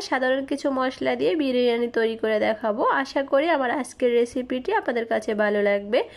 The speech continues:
তাহলে ফ্রেন্ডস, কথা না বাড়িয়ে চলুন সরাসরি রেসিপিটি দেখে নেই। রেসিপির শুরুতে আমি একটি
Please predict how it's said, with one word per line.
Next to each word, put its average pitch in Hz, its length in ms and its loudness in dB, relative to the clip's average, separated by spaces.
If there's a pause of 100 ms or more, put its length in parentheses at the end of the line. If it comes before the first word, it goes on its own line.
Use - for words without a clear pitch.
(320)
তাহলে 285 240 2 (120)
ফ্রেন্ডস, 330 360 4 (140)
কথা 262 280 0
না 247 80 2 (100)
বাড়িয়ে 247 280 2 (120)
চলুন 277 280 0
সরাসরি 254 440 0 (100)
রেসিপিটি 226 480 -2 (120)
দেখে 214 280 0 (100)
নেই। 277 160 4 (1300)
রেসিপির 254 460 0
শুরুতে 247 340 2
আমি 285 160 2
একটি 262 120 -8